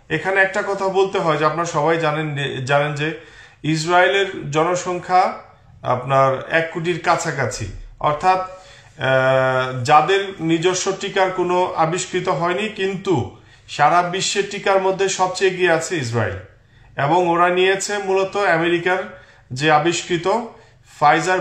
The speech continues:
BioNTech এবং আপনার, আহ, মডার্ন টিকা, আর কোনো টিকা ইসরায়েল, আহ, নেয়নি। যাই হোক, রাশিয়া একাশি লক্ষ পঁচাশি হাজার নয়শো চুয়াল্লিশ জন, ফ্রান্স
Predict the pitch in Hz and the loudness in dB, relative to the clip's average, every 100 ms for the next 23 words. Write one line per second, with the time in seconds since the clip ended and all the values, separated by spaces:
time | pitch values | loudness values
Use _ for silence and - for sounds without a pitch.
0 | 156 170 185 185 202 208 143 143 180 226 | 4 4 2 0 -2 2 2 2 2 0
1 | 226 - - 156 - - - - - - | -2 -2 -2 0 0 0 -6 -18 -20 -10
2 | 120 123 123 131 151 180 180 - 120 104 | 0 2 2 4 4 4 2 0 -4 -4
3 | - - 151 180 180 185 170 180 175 165 | -6 0 6 6 4 0 -2 -2 0 0
4 | 143 160 165 - - _ 123 120 120 123 | 2 0 0 -6 -16 _ 0 2 2 2
5 | 139 117 95 92 - - - - _ _ | 0 0 -4 -12 -20 -20 -20 -20 _ _
6 | _ _ _ _ _ - - _ 117 139 | _ _ _ _ _ -20 -20 _ -6 0
7 | 170 196 208 - - - _ _ 117 151 | 0 0 -4 -10 -20 -20 _ _ 2 4
8 | 160 - 202 220 233 - - _ 143 147 | 4 2 2 2 0 -8 -20 _ -6 -2
9 | 175 - 190 196 196 202 190 190 190 190 | -2 -2 -2 -4 -2 -4 -4 -2 -2 -2
10 | 190 190 170 170 185 165 175 180 190 190 | 0 0 -2 -2 -4 -4 -2 0 0 -2
11 | 214 233 226 - 151 170 220 - | -2 -2 -4 0 2 2 0 -8